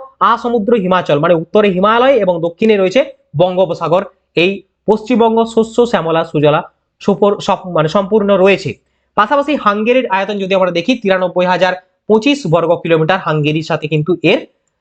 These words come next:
আয়তন সেম দেখতে পাচ্ছ তোমরা, অষ্টআশি হাজার সাতশো বাহান্ন বা নব্বই হাজারের কাছাকাছি এবং তিরানব্বই হাজার nearly সেম।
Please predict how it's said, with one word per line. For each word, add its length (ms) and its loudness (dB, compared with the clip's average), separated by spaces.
আয়তন 320 -2
সেম 340 -2
দেখতে 220 -4
পাচ্ছ 160 -2
তোমরা, 200 0
অষ্টআশি 460 -2
হাজার 140 0
সাতশো 500 -2
বাহান্ন 440 -2
বা 180 0
নব্বই 320 0
হাজারের 240 2
কাছাকাছি 400 -2
এবং 200 -2
তিরানব্বই 420 2
হাজার 220 0
nearly 340 2
সেম। 280 -2